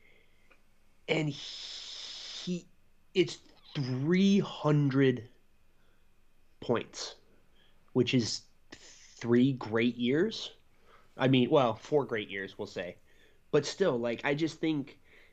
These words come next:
it's so crazy when you think about how the level that guys like Crosby and Ovechkin and Thornton have, like, produced at, and then to see that contextualized, and it actually kind of strengthens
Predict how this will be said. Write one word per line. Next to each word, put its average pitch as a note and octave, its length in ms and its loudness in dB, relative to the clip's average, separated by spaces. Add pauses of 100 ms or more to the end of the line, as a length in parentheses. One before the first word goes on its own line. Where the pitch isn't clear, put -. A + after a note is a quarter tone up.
(180)
it's D3 220 -4
so F3 240 4
crazy C3+ 540 0
when A#2 140 4
you A#2 120 4
think B2 380 0
about A2 500 0 (1400)
how C3 600 4
the B2 360 2
level A2 460 4
that G2 180 0
guys G2 320 0
like - 260 -6
Crosby G#2 680 -2
and G#2+ 160 -2
Ovechkin G2 800 -4 (1120)
and A2+ 160 -4
Thornton A2+ 460 2
have, G#2+ 160 0
like, G#2 260 -2
produced A2+ 580 0
at, G2+ 260 0
and A#2 160 0
then A2 120 2
to A2 120 -4
see C3 360 2
that A#2 240 2
contextualized, G#2 840 -2
and A2+ 120 -2
it A#2 140 -2
actually A2 480 -2
kind G#2+ 240 -6
of G2+ 100 -6
strengthens G#2+ 1040 -6